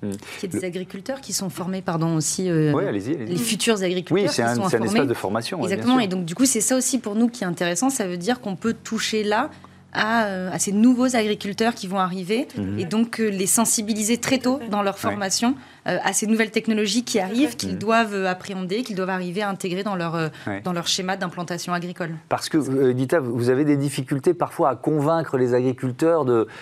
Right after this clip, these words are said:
Speaker 1: euh, de, de, de changer de modèle, quoi, de, d'oser une, une innovation comme la vôtre.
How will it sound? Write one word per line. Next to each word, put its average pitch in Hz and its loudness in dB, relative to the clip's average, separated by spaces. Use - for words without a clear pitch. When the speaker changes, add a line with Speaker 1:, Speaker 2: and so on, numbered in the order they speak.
Speaker 1:
euh, 98 -2
de, 110 0
de, 120 2
de 113 0
changer 139 2
de 139 2
modèle, 143 4
quoi, 117 4
de, 117 4
d'oser 135 6
une, 143 4
une 127 4
innovation 135 2
comme 127 0
la 123 2
vôtre. 131 -2